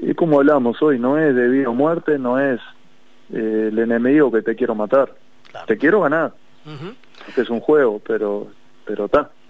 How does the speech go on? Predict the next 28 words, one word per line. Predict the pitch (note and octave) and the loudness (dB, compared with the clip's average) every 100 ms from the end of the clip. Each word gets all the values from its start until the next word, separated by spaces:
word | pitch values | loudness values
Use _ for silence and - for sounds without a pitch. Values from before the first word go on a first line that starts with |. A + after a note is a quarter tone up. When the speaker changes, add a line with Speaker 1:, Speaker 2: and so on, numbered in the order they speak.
| - - | -20 -10
Speaker 1:
yo | A2+ | -8
creo | - C3+ | -4 -2
que | |
hasta | A2+ - | -2 0
ahí. | A#2+ C#3+ - - - - - | -2 -2 -6 -20 -20 -20 -20
Speaker 2:
Eh, | A#3 - G#3 | -20 -18 -12
Nico, | A3 G#3+ F#3 | -6 -4 -4
te | G3+ F#3+ | -6 -4
cambio | A3 A3 A3+ F#3+ E3+ | -4 -4 -4 -2 -2
ya | D3+ F3 | -4 -4
para | F3 D#3+ | -4 -4
ir | F3 | -8
cerrando | - D#3+ E3 F3 | -10 -6 -6 -6
la | D#3+ D3+ | -6 -4
nota, | E3 F3 | -4 -4
porque | D#3 C#3+ | -6 -8
fue | D3+ | -8
muy | D#3+ | -10
lindo | E3 E3+ | -10 -8
repasar | D3+ C#3+ C#3 E3+ | -8 -8 -12 -14
tu | - E3 | -14 -12
carrera. | E3 D#3+ E3+ D#3+ | -8 -6 -4 -4
Hoy | F3+ | -4
estás | G3 G#3+ - | -6 -8 -10
en | |
el | F3 | -14
mundo | E3 F#3+ F3+ | -14 -16 -16
empresarial | D3+ D3 D#3 D3 D#3+ F3 G3 | -16 -16 -14 -10 -2 -2 -2